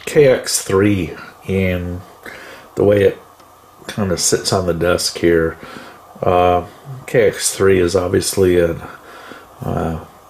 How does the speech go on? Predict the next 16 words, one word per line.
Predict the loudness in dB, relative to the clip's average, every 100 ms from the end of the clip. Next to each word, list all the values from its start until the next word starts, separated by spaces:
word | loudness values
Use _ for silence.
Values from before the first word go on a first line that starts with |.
| -20 -20 -20
probably | -2 2 6 6 4 2
a | 0
much | 0 0 -2
finer | -6 -4 -2 0 2 0 0 -6 -18 -20 -20 -20 -20 -16 -2
radio, | 0 0 -4 -10 -16 -20 -20 -20 -20 -20 -20 -20 -20 -8
but, | -2 0 0 -2 -10 -14
um, | -8 -6 -6 -8 -12 -14 -4
this | 0 0 0
thing | -2 -2
has | -2 2 4 4 2 -2 -8 -12 -20 -20 -18 -10
the | -4 0
visual | 2 4 6 6 6
bells | 6 6 6
and | 4 2
whistles. | 2 4 6 8 6 2 -6 -12 -10 -8 -6 -8 -10 -14 -16 -18 -20 -8
Um, | -2 0 0 -2 -4 -8